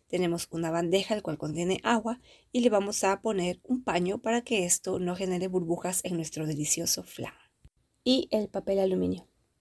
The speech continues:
Ahora llevaremos nuestra ollita que contiene el azúcar a fuego bajo. Vamos a ir viendo de a pocos este procedimiento. Al principio, hasta que genere el calor en la sartencita, el azúcar se va a ir derritiendo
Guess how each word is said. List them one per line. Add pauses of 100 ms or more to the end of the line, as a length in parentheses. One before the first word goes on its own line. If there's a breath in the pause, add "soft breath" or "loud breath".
(260)
Ahora
llevaremos (360)
nuestra
ollita
que
contiene
el
azúcar
a
fuego
bajo. (500)
Vamos
a
ir (320)
viendo
de
a
pocos
este
procedimiento. (480 soft breath)
Al
principio,
hasta
que
genere
el
calor
en
la
sartencita,
el
azúcar
se
va
a
ir
derritiendo